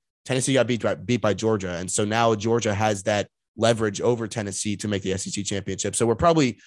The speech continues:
still gonna see the same S E C championship, which will be Georgia and Alabama. But if Alabama wins that and beats Georgia, they could get into the playoff, which that, that'll shake a lot of things up. And it'll also depend on a lot of other things that happen. You know, if T C U loses or something like that, or if they don't lose,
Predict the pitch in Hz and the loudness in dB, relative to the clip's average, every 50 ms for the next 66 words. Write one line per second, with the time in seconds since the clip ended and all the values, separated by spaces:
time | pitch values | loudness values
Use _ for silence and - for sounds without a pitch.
0 | _ _ - - - 165 165 160 156 143 123 - - - 131 139 135 127 - - | _ _ -12 -6 0 2 4 4 4 2 0 0 0 2 2 2 2 0 -2 -2
1 | 127 123 123 123 110 107 107 - 113 - - 110 104 - 110 110 104 120 117 113 | -2 -2 -2 -4 -4 -6 -8 -8 -8 -8 -8 -6 -4 -4 -4 -2 -2 -2 -4 -2
2 | - 120 113 - - 113 110 - - 107 98 92 95 110 110 110 110 110 104 - | 0 -2 -2 0 -2 -2 -2 -2 -2 -2 -2 -2 0 0 0 2 0 0 -2 -6
3 | _ _ _ _ _ _ - 120 117 117 107 113 107 101 98 104 104 98 98 107 | _ _ _ _ _ _ 0 2 2 2 2 2 0 0 0 0 0 2 2 0
4 | 107 117 123 123 131 127 - _ _ _ _ _ 123 143 143 139 160 165 175 180 | 2 2 4 2 2 2 -2 _ _ _ _ _ 0 2 2 4 4 4 4 6
5 | 175 185 151 127 117 123 143 165 170 180 170 175 156 127 127 147 143 - - 123 | 4 4 4 2 2 2 0 0 2 2 4 4 2 2 0 -2 -2 -2 -2 -2
6 | 127 147 156 175 175 175 180 180 - 107 113 95 - 143 170 160 - - 180 185 | -2 0 0 0 0 -2 -2 -4 -8 -14 -8 -2 2 2 2 4 4 6 8 8
7 | 175 160 143 - - _ _ _ _ _ _ _ - 143 143 135 - 135 127 - | 8 6 2 -6 -16 _ _ _ _ _ _ _ 2 2 2 2 2 0 2 2
8 | 139 127 120 104 98 - 117 - 143 143 110 117 135 151 156 156 139 - - 120 | 4 4 4 4 4 2 0 0 0 0 2 2 2 4 4 2 0 -2 -8 -6
9 | - 143 135 135 131 123 120 120 120 123 113 113 107 120 120 110 - 113 113 113 | -4 -2 0 2 2 2 2 2 0 -2 -6 -4 -2 -2 -2 -2 -2 -4 -4 -2
10 | 113 110 117 123 - 117 110 101 110 101 104 113 113 107 104 101 95 95 - _ | 0 0 0 0 0 -4 -4 -6 -8 -8 -6 -6 -4 -4 -4 -4 -6 -8 -12 _
11 | _ _ _ _ - 101 98 104 110 120 120 107 107 107 113 113 107 120 113 107 | _ _ _ _ -4 -2 0 2 2 2 2 2 2 2 2 0 -2 -2 -4 -2
12 | 110 107 107 110 110 107 117 113 107 101 98 95 90 87 - - 113 110 - - | -2 0 0 0 0 0 -2 -4 -4 -4 -4 -4 -6 -6 -6 -4 -4 -2 -2 0
13 | 104 113 113 110 113 113 104 101 104 90 101 107 104 113 110 101 98 95 - 107 | 0 0 2 2 2 2 0 0 -4 -4 -6 -4 -4 -4 -4 -4 -4 -4 -2 0
14 | 110 110 101 98 85 - 95 92 - 101 104 101 78 107 113 113 117 110 107 - | 0 0 0 -2 -2 -4 -6 -4 -2 -2 -2 -2 -2 0 0 0 0 -2 -4 -6